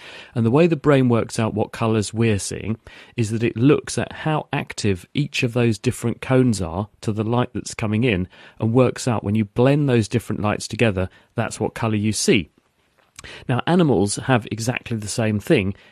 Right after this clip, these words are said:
except that many of them don't have three colour cones. They have just two. So unlike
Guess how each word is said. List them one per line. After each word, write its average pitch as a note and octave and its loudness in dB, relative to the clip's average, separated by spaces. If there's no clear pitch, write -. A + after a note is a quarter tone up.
except - -2
that A2 0
many C#3 2
of A2+ 0
them G#2 0
don't C#3 4
have A#2 -2
three C3+ 2
colour G2 0
cones. G2 -4
They A2+ -2
have G#2+ -2
just - -4
two. E2+ 0
So A2+ 2
unlike D3 0